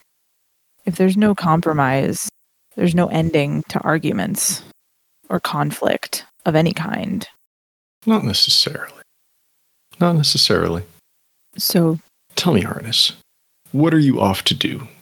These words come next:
Speaker 2: right now as you're passing through the city?
Speaker 1: We're off to right some long-standing wrongs.
Speaker 2: With anyone in particular?
Speaker 1: Y-, yes.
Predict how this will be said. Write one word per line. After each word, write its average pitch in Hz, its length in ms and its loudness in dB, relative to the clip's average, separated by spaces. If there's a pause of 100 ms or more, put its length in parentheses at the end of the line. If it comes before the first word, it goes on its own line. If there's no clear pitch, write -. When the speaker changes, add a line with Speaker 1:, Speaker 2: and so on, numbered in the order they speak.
(460)
Speaker 2:
right - 220 -2
now 107 380 -6
as - 160 -2
you're 101 80 0
passing - 340 -2
through - 140 -6
the - 120 -8
city? - 340 -4 (920)
Speaker 1:
We're 185 160 -6
off 175 140 -10
to 190 340 4 (560)
right 170 420 2
some 175 160 -4 (140)
long-standing 165 880 0
wrongs. 175 640 0 (1200)
Speaker 2:
With 113 200 -2
anyone 123 340 2
in 117 100 2
particular? - 560 -2 (720)
Speaker 1:
Y-, 175 380 0 (520)
yes. 160 920 0